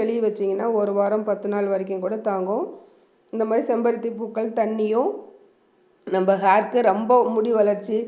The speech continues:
ஆ, முடி வந்து ஒரு ஷைனிங்கா இருக்கும். ஹேர் கண்டிஷனராகவும் நம்ம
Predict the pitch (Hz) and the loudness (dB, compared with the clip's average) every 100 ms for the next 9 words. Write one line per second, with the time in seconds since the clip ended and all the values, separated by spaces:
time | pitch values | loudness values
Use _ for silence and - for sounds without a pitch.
0 | - - - 226 214 214 214 233 214 214 | -8 -16 -4 0 0 2 2 4 2 4
1 | 214 214 214 220 214 220 220 214 208 196 | 2 2 2 2 2 0 0 2 0 0
2 | 190 214 220 - - - - - 220 240 | -2 -2 -4 -10 -20 -20 -6 2 4 4
3 | 240 214 226 240 220 208 214 226 214 | 0 -2 -2 -2 0 2 2 0 0